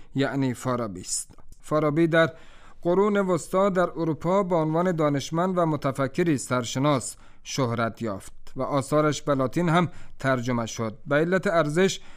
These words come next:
و قدمت کتاب‌های مرتبط با فارابی و دوران شکوفایی علم و فلسفه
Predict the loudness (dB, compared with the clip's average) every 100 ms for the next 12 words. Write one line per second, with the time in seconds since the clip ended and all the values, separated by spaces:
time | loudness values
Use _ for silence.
0 | -4 -2 0 0 2 2 2 2 0 -2
1 | 0 0 2 0 2 2 0 0 0 0
2 | 2 0 2 0 2 2 2 0 -12 -4
3 | 0 2 4 4 2 2 0 -2 0 -2
4 | 0 0 2 4 2 2 2 2 2 2
5 | 2 2 -2 0 -2 2 2 2